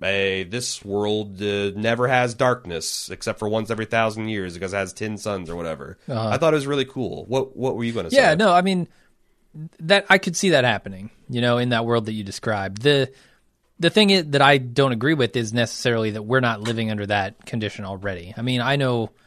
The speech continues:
Speaker 2: many people who've had their loved ones taken from them way before they ever expected it.
Speaker 1: Sure.
Speaker 2: Just completely out of nowhere. So, like, we do kind of live under that condition already, and people don't sever all ties. Uh, now,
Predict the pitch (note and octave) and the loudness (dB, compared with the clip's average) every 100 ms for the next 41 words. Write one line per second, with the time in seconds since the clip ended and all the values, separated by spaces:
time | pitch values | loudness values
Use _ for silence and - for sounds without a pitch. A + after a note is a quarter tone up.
0 | _ _ - D3 C3 B2 A2+ G#2 A2 G#2+ | _ _ -2 0 0 -2 -4 -4 -4 -2
1 | A2 G#2+ G2+ - _ _ _ A#2+ A#2 A#2+ | 0 0 0 -6 _ _ _ 0 2 4
2 | A2+ A2+ A2 - A#2+ G#2+ G#2 A2 G#2 G2+ | 4 2 -4 -2 -4 -4 -6 -6 -4 -4
3 | A#2+ F3+ A3+ F3 A2 A2+ C3 G#2+ F#2+ F#2+ | -4 6 10 10 6 0 0 0 -2 -6
4 | G#2 A2+ G#2+ G2 F#2 - G2 - - C3+ | -2 -2 -2 -4 -10 -10 -10 -12 -4 -2
5 | D#2+ - _ D3+ F3 - D3+ B2+ - F3+ | -2 -4 _ 0 0 0 -6 -6 0 2
6 | G#3 F3 D3+ C3 G#2+ G#2 F2+ F2 E2 _ | 4 2 4 4 2 -4 -6 -14 -18 _
7 | _ _ _ _ _ _ - G3 F#3 F3+ | _ _ _ _ _ _ 2 6 6 4
8 | - _ _ D#3 F#3 F#3 B3+ - G3+ F3+ | -2 _ _ -2 0 0 -2 4 6 6
9 | C3+ D#3 B2+ A#2 A2 G#2+ A#2 A2 - G2+ | 4 2 2 2 2 0 -2 -2 -4 -4
10 | G2+ A2+ G2 G#2+ A#2+ D#3+ C3 A2+ A2+ - | 0 0 0 -2 -2 -2 -2 0 -2 0
11 | A#2+ A2 G#2+ G2 F#2+ C#3 B2+ G2 F#2+ G#2 | -2 0 -2 -4 0 4 4 2 -4 -10
12 | - _ _ _ _ _ _ A#2+ B2+ D#3 | -18 _ _ _ _ _ _ 0 0 4
13 | D#3 C#3 C#3 | 6 6 4